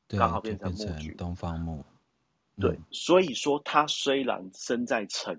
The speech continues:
Speaker 2: 月，但是辰中本来藏干就已经有乙木了，那再加上它地支结构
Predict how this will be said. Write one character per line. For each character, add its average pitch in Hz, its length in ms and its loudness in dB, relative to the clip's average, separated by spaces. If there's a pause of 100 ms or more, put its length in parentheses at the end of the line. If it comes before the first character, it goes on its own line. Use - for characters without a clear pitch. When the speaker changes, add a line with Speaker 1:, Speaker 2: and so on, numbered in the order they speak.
Speaker 2:
月， 101 300 -4 (260)
但 135 200 8
是 131 280 -2 (360)
辰 123 340 0
中 160 240 2
本 92 220 2
来 90 160 -4
藏 95 320 -10
干 110 240 -2
就 - 340 0
已 - 140 -18
经 113 260 -4
有 101 200 0
乙 82 200 -12
木 92 320 -4
了， - 160 -10 (300)
那 139 240 10
再 120 320 6
加 117 240 6
上 104 240 2
它 101 220 0
地 101 220 -10
支 104 180 -10
结 87 240 -2
构 - 280 4